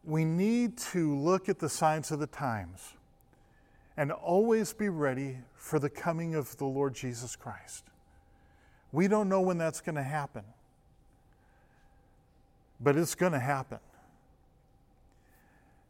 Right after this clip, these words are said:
And even if it doesn't happen in our lifetime, every one of us in this room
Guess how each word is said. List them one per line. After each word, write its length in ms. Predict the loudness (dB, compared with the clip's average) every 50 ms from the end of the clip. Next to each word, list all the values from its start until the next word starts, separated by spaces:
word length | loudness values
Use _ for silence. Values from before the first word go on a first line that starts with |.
| _ _ _ _ _ _ _ _ _ _ _ _ _ _ -20 _ _ -20 _ _ _ _ _ _ _ _ -20 _ _ -2
And 240 | 0 0 0 0 -4 -4
even 360 | 0 2 2 4 4 2 2
if 160 | 2 0 0 0
it 120 | -2 0
doesn't 320 | 2 2 2 2 -2 -4
happen 480 | -4 -4 0 0 0 0 0 -2 -4 -2
in 120 | -2 -2
our 140 | 0 0 2
lifetime, 640 | 2 2 2 2 0 -6 -12 -12 -12 -12 -12 -16 -20 _ _ _ _ _ _ _ _ _ _ _ _ _ _ _ -2
every 240 | -2 0 2 4 4
one 200 | 4 4 4 2
of 100 | 2 0
us 200 | -2 -2 -2 -4
in 80 | -4
this 260 | -2 -2 -4 -4 -4 -2
room 340 | 0 2 2 0 0 -2